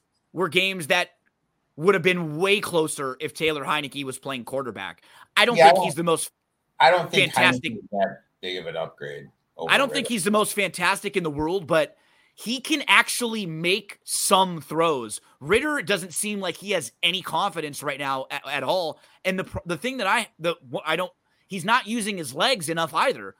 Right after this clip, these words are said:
Speaker 1: Like, Heinicke will actually run around and use his legs. I don't,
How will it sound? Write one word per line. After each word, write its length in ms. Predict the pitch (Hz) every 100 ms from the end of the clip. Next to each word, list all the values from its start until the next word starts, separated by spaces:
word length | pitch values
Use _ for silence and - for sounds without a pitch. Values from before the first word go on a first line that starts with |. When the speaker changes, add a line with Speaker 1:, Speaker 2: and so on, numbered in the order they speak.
| _
Speaker 1:
Like, 140 | 190 170
Heinicke 420 | - 359 - 214
will 140 | 214
actually 320 | 220 208 226
run 180 | 190 226
around 320 | 233 226 220
and 120 | 196 202
use 180 | 220
his 160 | 175 147
legs. 420 | 196 269 190 151 - _ - -
I 140 | 262
don't, 240 | 311 294